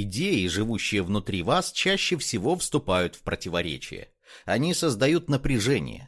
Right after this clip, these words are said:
требуют слишком много энергии и мешают действовать.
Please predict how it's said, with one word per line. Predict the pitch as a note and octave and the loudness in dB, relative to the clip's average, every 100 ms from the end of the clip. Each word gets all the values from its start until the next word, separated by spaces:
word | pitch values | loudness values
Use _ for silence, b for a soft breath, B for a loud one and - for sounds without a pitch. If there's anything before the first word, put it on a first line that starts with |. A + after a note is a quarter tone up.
| - | -6
требуют | A#2+ D3 D3 C#3+ C3+ | 2 2 4 2 0
слишком | A2+ D#3 - D#3 D3 | 0 0 2 0 2
много | B2+ D3 C#3+ C#3+ | 2 2 2 0
энергии | C#3 B2+ C3+ D3 C3+ D3 D#3 | 2 2 2 0 0 -2 0
и | - C#3 | 0 0
мешают | C3+ A2+ - D#2+ D#2+ D2 | 0 0 -2 -2 -2 -6
действовать. | C2+ A#1+ - - G1+ - - | -8 -6 -8 -10 -16 -16 -20